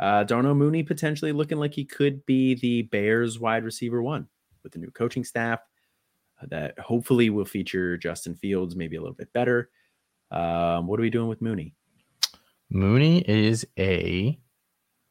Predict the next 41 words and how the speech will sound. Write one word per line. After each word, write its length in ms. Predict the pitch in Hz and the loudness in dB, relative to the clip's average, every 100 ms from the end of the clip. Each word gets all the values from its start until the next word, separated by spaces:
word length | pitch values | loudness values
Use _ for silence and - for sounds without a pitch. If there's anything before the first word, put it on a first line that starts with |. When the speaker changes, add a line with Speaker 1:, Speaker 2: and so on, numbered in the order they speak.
| _ _ - | _ _ 0
Speaker 2:
buy. 580 | - - 175 - - - _ _ _ _ _ _ _ _ _ _ | 4 6 4 0 -12 -18 _ _ _ _ _ _ _ _ _ _
Speaker 1:
It 240 | - 73 107 | -4 0 2
Speaker 2:
And 140 | 104 | 2
Speaker 1:
was 120 | - | 4
Speaker 2:
I'm 160 | 101 127 | 6 10
not 160 | 185 101 | 10 8
even 320 | 95 78 92 | 6 6 6
a, 60 | |
Speaker 1:
Mooney. 260 | 92 104 101 _ - | 6 4 -2 _ -2
Speaker 2:
I'm 120 | 117 | 6
not 140 | 190 151 | 8 8
even 180 | 98 | 6
a 60 | 85 | 4
Mooney 260 | 87 202 185 | 8 8 8
truther. 500 | - - - - - _ _ _ _ _ _ _ _ _ _ _ _ - | 4 -4 -4 -6 -8 _ _ _ _ _ _ _ _ _ _ _ _ 6
But 160 | 101 | 8
if 140 | 104 - | 8 4
you 100 | 208 | 6
look 200 | 165 160 | 6 6
at 100 | 110 | 4
some 180 | 120 101 | 6 4
of 120 | 80 | 4
the, 120 | 95 | 0
the, 220 | 90 67 | 0 -2
the 120 | - | -4
places 480 | 85 - 101 - 90 | -4 0 0 0 -8
he's 200 | 90 87 | -6 -4
going, 360 | 95 131 104 85 | 4 6 6 2
again, 400 | 85 110 78 - 110 _ _ _ - _ 87 | 0 0 0 -8 -18 _ _ _ -20 _ -12
D 140 | 85 | -4
L 120 | 90 110 | 2 4
F 140 | 120 | 2
A 80 | 127 | 0
D 120 | 139 | -2
P, 340 | - 90 87 _ _ _ _ _ _ _ _ _ _ _ | -6 -6 -6 _ _ _ _ _ _ _ _ _ _ _
eighty-ninth 560 | 104 117 147 139 127 123 | 0 4 6 6 6 6
overall 340 | 110 110 107 | 4 8 6
player, 300 | 107 101 92 | 6 2 2
wide 180 | 92 95 | 2 0
receiver 320 | 95 - 92 | 0 -6 -6
thirty-one. 600 | 92 85 85 - - - | -6 -6 -6 -6 -10 -10